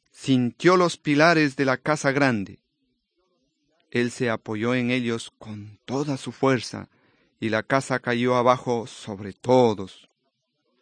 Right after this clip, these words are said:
Sansón y todos los líderes filisteos murieron juntos.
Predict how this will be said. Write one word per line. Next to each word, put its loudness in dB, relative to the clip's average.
Sansón -4
y -4
todos 4
los 2
líderes 2
filisteos 0
murieron 0
juntos. -6